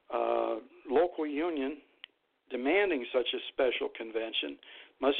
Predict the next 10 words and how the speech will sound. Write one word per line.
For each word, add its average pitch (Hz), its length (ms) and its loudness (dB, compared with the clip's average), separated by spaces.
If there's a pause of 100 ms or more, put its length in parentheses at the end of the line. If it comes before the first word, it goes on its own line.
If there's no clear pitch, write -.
state 131 320 4
the 117 60 0
reason 139 680 2 (580)
or 190 240 6
reasons 208 480 2
why 196 540 4 (160)
such 147 220 4
a 135 60 -4
convention 135 680 0
is 120 60 -4